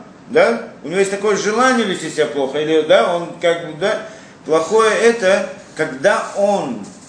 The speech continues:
хочет это делать, когда он пред-, да, это, это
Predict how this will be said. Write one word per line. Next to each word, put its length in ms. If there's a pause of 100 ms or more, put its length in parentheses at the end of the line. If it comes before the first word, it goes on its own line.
(380)
хочет 400
это 180
делать, 300
когда 200
он 100
пред-, 340
да, 240
это, 220
это 1160